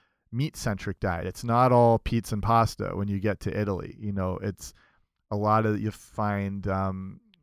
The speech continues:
we kind of have this North American, Italian kind of creation of what Italian food should look like. Um, you know, heavy pastas and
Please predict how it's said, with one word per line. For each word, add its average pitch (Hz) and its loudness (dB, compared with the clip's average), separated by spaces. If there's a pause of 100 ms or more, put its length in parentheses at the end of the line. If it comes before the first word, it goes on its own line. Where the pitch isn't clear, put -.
(160)
we 113 -2
kind 113 -4
of 107 0
have 101 -2
this 98 -8 (840)
North 120 -2
American, 110 -2 (640)
Italian 117 -2
kind 101 -6
of 98 -6 (500)
creation 110 -2
of 98 -6
what 107 -2
Italian 101 -4
food 101 -2
should 92 -8
look 101 -4
like. 95 -4
Um, 98 -8 (260)
you 117 -8
know, 98 -2
heavy 101 -4
pastas 98 -2
and 95 -20